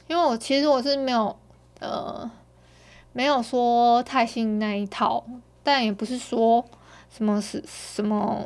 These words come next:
什么，呃，不相信轮回什么的。我，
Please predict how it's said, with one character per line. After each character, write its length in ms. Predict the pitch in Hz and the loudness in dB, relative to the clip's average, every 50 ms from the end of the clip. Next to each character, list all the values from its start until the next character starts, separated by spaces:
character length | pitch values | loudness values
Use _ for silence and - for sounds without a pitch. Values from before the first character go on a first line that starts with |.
| - 202 - | -10 -14 -14
什 180 | - - - | -10 -6 -4
么， 280 | 214 214 208 208 208 - - - - _ _ _ _ _ _ _ _ _ _ - - _ _ - - - - - | -2 0 0 0 -2 -4 -6 -10 -16 _ _ _ _ _ _ _ _ _ _ -20 -20 _ _ -20 -20 -20 -14 -8
呃， 300 | - 214 202 - - 226 - - | -4 -2 -2 -2 -4 -6 -8 -4
不 80 | - 294 | -2 -2
相 200 | 294 - 277 277 | 2 2 2 2
信 220 | 269 311 285 233 | 2 0 2 2
轮 240 | 214 202 196 190 202 | 4 4 2 2 0
回 240 | - - - - - | 0 -2 -2 -2 -2
什 140 | - - - | -6 -8 -8
么 120 | - - - | -8 -10 -12
的。 280 | - - - - 320 - _ _ - - - - - - - - _ - | -8 -8 -8 -8 -8 -14 _ _ -20 -20 -20 -20 -20 -20 -20 -20 _ -4
我， 80 | - | -4